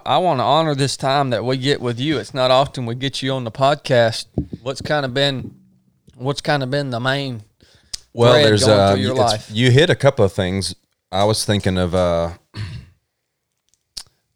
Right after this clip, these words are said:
Speaker 2: the need for, or at least the opportunity for,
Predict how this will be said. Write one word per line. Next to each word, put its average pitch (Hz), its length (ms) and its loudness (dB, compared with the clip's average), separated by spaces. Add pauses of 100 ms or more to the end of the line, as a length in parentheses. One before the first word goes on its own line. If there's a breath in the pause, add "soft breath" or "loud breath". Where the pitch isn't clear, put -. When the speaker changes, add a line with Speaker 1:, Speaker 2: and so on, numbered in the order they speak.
(260)
Speaker 2:
the 87 160 -6
need 101 500 0
for, 98 360 4
or 95 40 6
at 98 60 4
least 104 180 2
the 98 100 4
opportunity 95 520 0
for, 85 640 -2